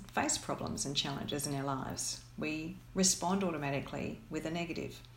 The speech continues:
And a key part of solving problems is to know that that's happening automatically and that generally we're wired to the negative. Seventy percent of what we think is negative, and ninety-eight percent of what we think is automatic.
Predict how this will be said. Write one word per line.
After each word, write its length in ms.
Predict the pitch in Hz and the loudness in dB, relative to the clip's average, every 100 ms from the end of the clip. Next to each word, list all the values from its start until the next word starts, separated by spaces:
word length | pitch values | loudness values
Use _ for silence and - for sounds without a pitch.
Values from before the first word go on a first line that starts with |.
| - - - - - - - - - - - | -18 -18 -18 -16 -16 -16 -16 -16 -18 -18 -2
And 80 | 202 | 2
a 60 | 214 | 2
key 200 | 247 349 | 4 2
part 420 | - 202 190 - | 2 4 4 6
of 380 | 165 156 - - | 2 2 -8 0
solving 480 | - 185 180 208 202 | 4 6 6 4 2
problems 460 | 170 147 143 143 | 0 0 0 0
is 180 | - 165 | 0 0
to 140 | - 175 | 2 2
know 320 | 170 170 165 | 4 4 4
that 160 | 170 - | 2 0
that's 240 | 151 - | 0 0
happening 460 | - 151 - 151 - | 0 -2 -2 -4 -2
automatically 840 | 165 196 185 143 127 - 131 127 - | 0 2 2 0 -2 -2 -2 -2 -2
and 220 | 170 170 | -2 0
that 120 | 165 - - 180 | 0 -2 -6 0
generally 480 | 185 156 170 170 160 | 2 2 0 0 0
we're 180 | 156 151 | 0 0
wired 340 | 143 156 185 | 0 2 2
to 100 | - | 2
the 100 | - | 2
negative. 500 | - - - - - - - | -2 -2 -6 -8 -12 -14 -14
Seventy 340 | - - 202 190 | 0 2 4 2
percent 440 | 185 - 165 170 | 4 4 4 2
of 100 | 175 | 2
what 140 | 160 170 | 2 0
we 120 | 160 | -2
think 280 | - 185 - | 2 2 4
is 160 | - | 0
negative, 460 | 139 131 - - - - - - - - - - | 0 -2 -4 -6 -8 -16 -18 -18 -18 -18 -18 -2
and 140 | 170 | 2
ninety-eight 440 | 180 220 233 165 - | 6 8 8 6 2
percent 260 | 165 147 | 0 0
of 80 | 143 | 0
what 140 | 139 | 0
we 80 | 160 | 0
think 240 | 156 156 156 | -2 0 2
is 120 | 147 | 0
automatic. 580 | 143 139 160 - - | 0 0 0 -2 -6